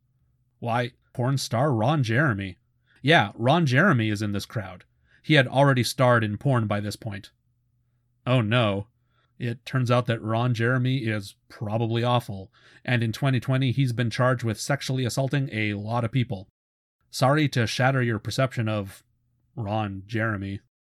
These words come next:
Ray jumps on over, and he's been having trouble with his damned yellow hose too.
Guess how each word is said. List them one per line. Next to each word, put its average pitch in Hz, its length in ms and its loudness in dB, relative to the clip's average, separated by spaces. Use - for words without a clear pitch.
Ray 147 160 4
jumps 160 280 2
on 135 160 4
over, 120 380 2
and 143 100 0
he's 180 100 2
been 254 120 -2
having 220 220 2
trouble 165 340 2
with 131 120 0
his 110 140 -4
damned 117 380 0
yellow 120 240 0
hose 120 380 0
too. 110 420 -2